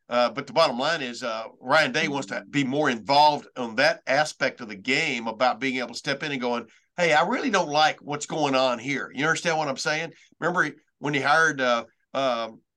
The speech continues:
Jim Knowles, he, he hired him as the head coach of the defense. Ryan Day was the head coach of the offense.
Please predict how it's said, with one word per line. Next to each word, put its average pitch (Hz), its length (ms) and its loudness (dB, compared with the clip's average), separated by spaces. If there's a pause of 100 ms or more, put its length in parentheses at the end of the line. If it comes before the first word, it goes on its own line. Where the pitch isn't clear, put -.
(680)
Jim 139 260 -6
Knowles, 123 400 0
he, 120 260 -6 (100)
he 139 100 -2
hired 160 220 4
him 143 80 -2
as 135 120 0
the 120 80 -4
head 147 240 -2
coach 151 260 -2
of 120 60 -14
the 120 100 -8
defense. 131 600 -4 (200)
Ryan 147 240 4
Day 143 120 0
was 143 120 -4
the 120 60 -4
head 139 140 -6
coach 135 220 -6
of 123 60 -12
the 113 100 -2
offense. 123 520 -2